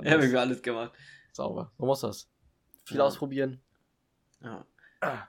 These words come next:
Speaker 1: Und, ähm, nee, ich hab grad mal überlegt, ich glaub, mir ist irgendwie nichts eingefallen. Ähm, wenn dann, ich glaub, es war die Wii. Ich glaub, es war eine Wii. Weil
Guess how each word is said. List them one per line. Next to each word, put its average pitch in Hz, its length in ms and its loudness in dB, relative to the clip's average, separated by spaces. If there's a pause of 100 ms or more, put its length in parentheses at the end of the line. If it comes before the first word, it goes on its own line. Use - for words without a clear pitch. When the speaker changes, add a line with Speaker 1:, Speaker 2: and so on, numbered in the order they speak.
(100)
Speaker 1:
Und, 113 580 -8
ähm, 104 440 -6 (340)
nee, 139 160 -2
ich 160 220 -4 (220)
hab 139 240 -12
grad 127 120 -8
mal 123 120 -4
überlegt, 123 460 -6
ich - 160 -18
glaub, 131 260 -8 (160)
mir - 160 -12
ist - 160 -14
irgendwie 143 220 -12
nichts 135 280 -14 (180)
eingefallen. 156 840 -10 (100)
Ähm, 123 320 -10
wenn 120 160 -2
dann, 127 400 -4
ich - 300 -10
glaub, 170 160 2
es 147 140 -6
war 131 120 6
die 117 220 -2
Wii. 117 340 -6 (440)
Ich - 60 -20
glaub, 147 160 -2
es 123 100 -6
war 127 80 0
eine 113 200 -6
Wii. 110 280 -8 (3000)
Weil 104 680 -2